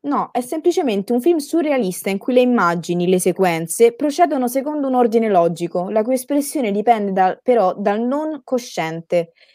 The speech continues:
che naturalmente segue il proprio ordine. Usammo i nostri sogni per esprimere qualcosa, non per rap-, non per presentare un guazzabuio. Un chien andalou non ha di assurdo che il titolo.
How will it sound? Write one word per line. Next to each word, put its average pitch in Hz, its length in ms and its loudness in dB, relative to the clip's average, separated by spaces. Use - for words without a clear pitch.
che 220 200 4
naturalmente 202 1000 2
segue 277 340 2
il 196 60 0
proprio 185 320 2
ordine. 170 500 -2
Usammo 247 480 -2
i 214 60 -2
nostri 294 340 -6
sogni 359 300 -2
per 226 140 4
esprimere 233 500 -2
qualcosa, 170 680 -2
non 320 280 0
per 214 140 6
rap-, 196 280 0
non 285 260 -2
per 247 180 0
presentare 202 580 2
un 190 160 2
guazzabuio. 170 960 0
Un 233 140 -2
chien 359 280 4
andalou 202 640 2
non 247 240 2
ha 247 260 2
di 226 120 -2
assurdo 339 680 2
che 262 140 -4
il 226 160 -2
titolo. 165 560 -2